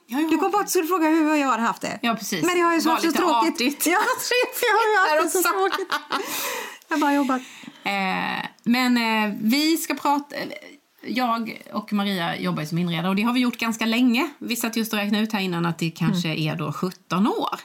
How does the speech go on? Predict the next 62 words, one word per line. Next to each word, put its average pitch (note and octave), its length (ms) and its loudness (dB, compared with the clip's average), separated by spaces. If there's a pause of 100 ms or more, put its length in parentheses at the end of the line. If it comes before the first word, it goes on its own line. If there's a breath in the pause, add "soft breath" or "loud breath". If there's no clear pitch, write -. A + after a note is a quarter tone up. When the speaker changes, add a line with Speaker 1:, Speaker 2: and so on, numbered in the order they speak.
(140)
Speaker 2:
Det F#3+ 80 -4
är F#3+ 100 0
Speaker 1:
i G3 40 0
år. - 240 0
Speaker 2:
sju, C4 200 0
hur B3+ 100 2
fa-, B3+ 260 -2
hur D#4+ 240 4
kan C4 120 0
det B3+ 60 4
vara G#3+ 200 2
när G#3+ 80 2
man G#3 160 2
är G3 100 0
sjutton A3+ 420 0
år? G#3 120 -2 (180)
Speaker 1:
<laughs> F#4+ 180 -4
Speaker 2:
Jag C#4+ 100 2
brukar C#4+ 220 2
säga B3+ 160 0
det, B3 60 2
jag D#4 180 2
jobbar E4+ 180 2
som D4 140 2
inredare C4 280 4
i A3 40 -2
sjutton B3 340 0
år, A3+ 60 2
vilket G#3 240 0
är F#3 140 0
jättekonstigt G#3 720 -2
eftersom G3 220 -2
jag G3 60 -2
är G#3 60 -2
sjutton - 360 -4
år. G3 100 -6
Speaker 1:
Ja, G#3+ 120 0 (160)
typ - 200 -12 (100)
tjugo - 760 -10
i - 80 -6
alla - 160 -6
fall. - 180 -4
Speaker 2:
Hur G4 140 4
gick F#4 140 -2
det F#4 100 -4
till? F#4+ 180 -6 (880 loud breath)
Speaker 1:
Det A3+ 140 0
är A3 60 2
väldigt A3+ 220 0
märkligt, G3+ 500 -4
men G#3+ 160 0
så C4 220 0
är A3 160 0
det. G3 260 -2
Och A#3+ 260 -2
vi G#3 180 -2
startade G#3+ 300 -2
vårt G3 120 -6
första F#3+ 220 -2
företag E3+ 400 -4
tillsammans D#3+ 420 -2
tjugohundratre. E3 600 -4